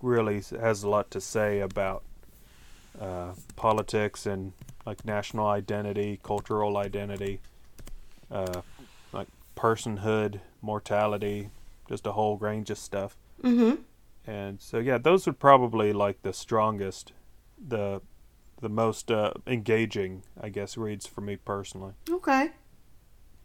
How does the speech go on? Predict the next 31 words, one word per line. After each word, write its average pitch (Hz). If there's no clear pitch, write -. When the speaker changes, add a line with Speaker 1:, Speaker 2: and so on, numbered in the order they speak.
Speaker 1:
Yeah. 113
Speaker 2:
Um, 240
Speaker 1:
But 135
I 151
did, 156
I 139
also 123
enjoyed 110
all 107
of 107
it. 117
Uh, 98
uh, 95
like 117
I 110
said, 117
I 104
think 107
ta-, 113
The 113
Tale 113
of 101
the 104
Gilda 113
Rose 110
Flute, 117
being 123
on 113
the 107
longer 107
side, 113